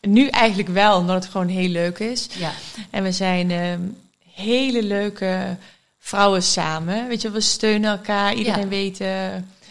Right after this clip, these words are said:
Speaker 2: En hoe groot is
Speaker 1: Ja.
Speaker 2: je team op dit moment?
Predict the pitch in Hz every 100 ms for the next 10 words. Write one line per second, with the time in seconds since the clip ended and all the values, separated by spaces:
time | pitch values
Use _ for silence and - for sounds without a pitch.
0 | - - - 226 254 262 262 277 214 185
1 | 185 262 262 233 220 233 226 220 277 403
2 | -